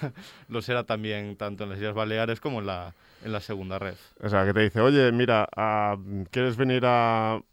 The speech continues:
Speaker 2: media temporada a probar?".
Speaker 1: Sí, sí, evidentemente, es eso, es venir estos seis meses a intentar, pues, ayudar en lo máximo posible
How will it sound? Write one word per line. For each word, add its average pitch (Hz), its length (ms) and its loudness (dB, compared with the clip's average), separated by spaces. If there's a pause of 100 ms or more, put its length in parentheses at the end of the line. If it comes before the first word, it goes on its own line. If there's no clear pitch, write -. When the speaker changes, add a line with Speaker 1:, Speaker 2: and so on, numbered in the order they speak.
(120)
Speaker 2:
media 123 300 0
temporada 135 420 6
a 120 60 4
probar?". 120 400 4 (160)
Speaker 1:
Sí, - 200 -10
sí, 123 140 -10
evidentemente, 101 1200 -6
es 98 100 -12
eso, 98 300 -12
es 98 180 -12
venir 101 320 -4 (140)
estos 104 340 -8
seis 110 240 -4
meses 123 640 -4 (260)
a 110 140 -6
intentar, 110 500 -4
pues, 110 340 -6
ayudar 117 640 0
en 113 120 -4
lo 117 60 -2
máximo 117 400 -6
posible 143 640 -4